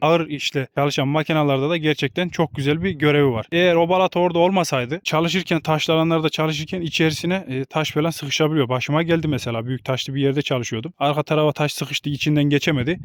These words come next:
Traktörü stop ettirdi. Balatalarımız ayarsızmış bizim. Biraz balataların cıvatalarını gevşettim. Artık şu an böyle sıkıştığı zaman balatadan kaçırma yapıyor. Yani traktöre ve ekipmana zarar vermemiş oluyor.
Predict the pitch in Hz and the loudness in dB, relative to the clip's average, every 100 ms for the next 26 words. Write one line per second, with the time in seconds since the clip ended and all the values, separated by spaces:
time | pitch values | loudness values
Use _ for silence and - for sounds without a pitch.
0 | - 160 165 - 185 - 190 147 - 110 | -2 0 0 2 0 2 2 2 -2 -8
1 | 104 - 156 156 165 165 170 160 151 151 | -8 -2 0 2 2 2 2 0 0 0
2 | 170 143 - 127 175 165 160 147 156 160 | -2 -4 -4 -10 -4 2 2 2 2 2
3 | 165 165 156 156 151 156 160 147 156 151 | 2 2 2 0 2 2 2 2 0 0
4 | 160 - 226 - 165 165 - - 196 180 | -2 -6 -10 -4 -2 -2 -6 0 0 2
5 | 180 156 170 185 - 190 180 214 170 170 | 0 0 -2 -2 0 0 2 2 2 2
6 | 170 190 180 170 165 170 123 117 120 170 | 2 0 0 -2 -2 -2 -2 -4 -2 0
7 | 147 123 - 170 - 175 151 156 170 156 | 0 -2 -2 -2 0 0 2 0 -2 -2
8 | 147 135 156 190 160 160 143 117 120 123 | -2 0 2 2 2 2 2 -4 -6 -6